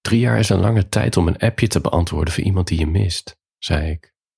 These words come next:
Vervolgens maakte ik voor het raam mijn spijkerbroek los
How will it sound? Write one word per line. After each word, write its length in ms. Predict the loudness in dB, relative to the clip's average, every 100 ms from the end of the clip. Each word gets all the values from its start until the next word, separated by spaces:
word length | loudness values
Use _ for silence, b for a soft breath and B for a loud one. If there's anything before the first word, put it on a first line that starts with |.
| _ _ _ _ _ _ _ _ _ _ _ _
Vervolgens 540 | -4 -2 0 -2 -2 -2
maakte 340 | -2 -2 -4
ik 100 | -4
voor 260 | -2 0 0
het 120 | 0
raam 320 | 0 0 -2 B _
mijn 140 | -2
spijkerbroek 720 | -2 -2 -2 -2 -2 -2 -4 -2
los 300 | -2 -2